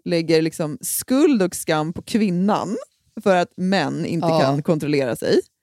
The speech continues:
Speaker 1: Alltså, kvinnor
Speaker 2: Ja.
Speaker 1: får inte ha på sig det de vill, för att då kan män inte kontrollera sig.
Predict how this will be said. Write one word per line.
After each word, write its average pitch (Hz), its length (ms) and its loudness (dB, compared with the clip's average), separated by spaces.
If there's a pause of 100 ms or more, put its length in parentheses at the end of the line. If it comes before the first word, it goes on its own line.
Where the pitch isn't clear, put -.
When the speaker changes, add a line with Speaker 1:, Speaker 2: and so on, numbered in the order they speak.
(420)
Speaker 1:
Alltså, 202 180 -2
kvinnor 262 440 4
Speaker 2:
Ja. - 120 2
Speaker 1:
får 190 180 4
inte 165 300 -2
ha 180 140 0
på 285 260 2
sig 240 180 -2
det 185 140 2
de 165 120 -2
vill, 202 260 -2
för 170 220 0
att 165 140 -2
då 160 120 2
kan 170 280 -4
män 190 280 0
inte 170 260 -6
kontrollera 151 520 -2
sig. - 260 -6